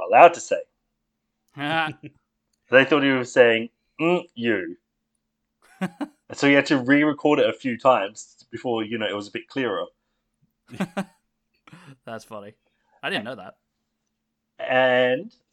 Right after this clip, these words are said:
Speaker 1: the other one for Banjo-Tooie. So there was three characters that were not named by Rare.
Speaker 2: Okay.
Speaker 1: Uh,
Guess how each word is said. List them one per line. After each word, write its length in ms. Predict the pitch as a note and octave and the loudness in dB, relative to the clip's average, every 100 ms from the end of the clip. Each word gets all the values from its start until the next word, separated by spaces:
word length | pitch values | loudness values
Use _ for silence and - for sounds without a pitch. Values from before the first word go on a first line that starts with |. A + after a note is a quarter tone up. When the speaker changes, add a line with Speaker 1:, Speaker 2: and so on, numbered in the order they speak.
| - | -14
Speaker 1:
the 260 | A2 G#2+ - | -10 -8 2
other 240 | E3+ A#3 | 4 6
one 160 | B2+ A#2+ | 4 0
for 80 | - | -2
Banjo-Tooie. 720 | A#2 A2 G2 - G#3 G#2+ E2+ _ _ _ _ | -4 -4 -6 -6 -4 -4 -6 _ _ _ _
So 320 | - E3+ A#2+ A2+ | 0 4 4 2
there 140 | A#2+ | 2
was 180 | B2+ B2 | 2 -2
three 360 | - D#3+ A#3+ C#4 | -10 -2 -2 0
characters 760 | - B2+ A3 - - A2 - - | -2 2 4 2 -6 -10 -8 -4
that 200 | A2 G#2 - _ - | -2 -2 -8 _ -10
were 280 | A2+ A2+ | -6 -4
not 400 | A2 A2 A#2+ C3 A2 | -6 -6 -4 -4 -8
named 400 | G#2+ A#2 C3+ - | -10 -8 -10 -4
by 200 | A#2 G#2+ F#2 | -4 -4 -8
Rare. 220 | A#2 D3 - - _ _ _ _ _ _ _ _ _ _ _ _ _ _ _ _ _ _ _ _ | -6 -4 -4 -10 _ _ _ _ _ _ _ _ _ _ _ _ _ _ _ _ _ _ _ _
Speaker 2:
Okay. 220 | F#3 G3 D#3 _ _ _ _ | -16 -12 -14 _ _ _ _
Speaker 1:
Uh, 280 | A#2 A#2+ A#2+ | -2 0 0